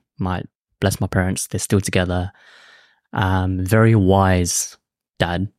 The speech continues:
Like, he instilled very wise and masculine values into me. That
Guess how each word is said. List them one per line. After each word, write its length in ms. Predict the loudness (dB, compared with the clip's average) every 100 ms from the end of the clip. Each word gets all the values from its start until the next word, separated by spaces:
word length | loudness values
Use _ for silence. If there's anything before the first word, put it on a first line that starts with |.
| -10
Like, 300 | -8 -8 -12
he 140 | -6 -2
instilled 360 | -2 -2 -2
very 200 | -2 -2
wise 420 | 0 -2 -2 -4 -4
and 80 |
masculine 380 | -4 -4 -2 -2
values 320 | 0 0 2
into 180 | 0 0
me. 160 | -2 -2 _ _ _ _ _ _ _ _ _ _ _ _ _ _ _ _ _ _ -2
That 200 | -2